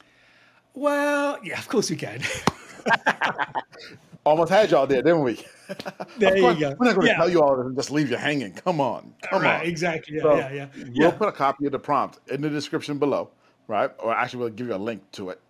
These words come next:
Speaker 2: in the description below that you can go grab that prompt. But Dean, this is huge. Listen, I'm taking the raw cut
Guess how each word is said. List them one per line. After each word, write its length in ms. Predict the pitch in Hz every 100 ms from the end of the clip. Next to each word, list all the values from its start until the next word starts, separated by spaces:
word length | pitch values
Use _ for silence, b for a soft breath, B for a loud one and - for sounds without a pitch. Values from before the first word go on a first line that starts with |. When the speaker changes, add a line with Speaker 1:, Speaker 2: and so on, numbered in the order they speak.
| -
Speaker 2:
in 140 | 139
the 60 | 131
description 440 | 120 - 139 139
below 300 | 139 127 107 B B
that 120 | 123 107
you 80 |
can 120 | 113 117
go 300 | 104 104 107 -
grab 460 | 107 104 104 90 - _ 101
that 280 | 101 92 -
prompt. 320 | - 110 90
But 120 | 101 - _
Dean, 300 | 156 139 92
this 280 | - 180 - _
is 400 | 143 110 95 - _ _
huge. 720 | - - 214 104 - - - -
Listen, 260 | 165 101 - b b _ _ _ _ _ _
I'm 220 | 120 151 180
taking 440 | 156 127 110 104 95 -
the 180 | 123 127
raw 500 | 104 98 143 175 127
cut 360 | - 127 -